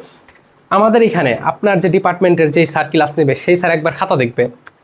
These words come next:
দেখার পরে ওই খাতা অন্য আরেকটা কলেজের টিচার দেখবে। কথা বুঝতে পারছেন? দুইটা টিচারের নাম্বারে, তো ধরেন আমি আরও সুন্দর করে একটু বুঝাই।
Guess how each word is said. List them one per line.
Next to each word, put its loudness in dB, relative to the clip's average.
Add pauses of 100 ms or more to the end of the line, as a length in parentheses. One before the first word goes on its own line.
(180)
দেখার 0
পরে 2
ওই 4
খাতা -2
অন্য 4
আরেকটা 0 (100)
কলেজের 2
টিচার -2
দেখবে। -2 (180)
কথা 0
বুঝতে 0
পারছেন? 0 (500)
দুইটা 4
টিচারের 2
নাম্বারে, 2 (240)
তো 2
ধরেন 2
আমি 2
আরও 2
সুন্দর 0
করে -2
একটু -2
বুঝাই। 2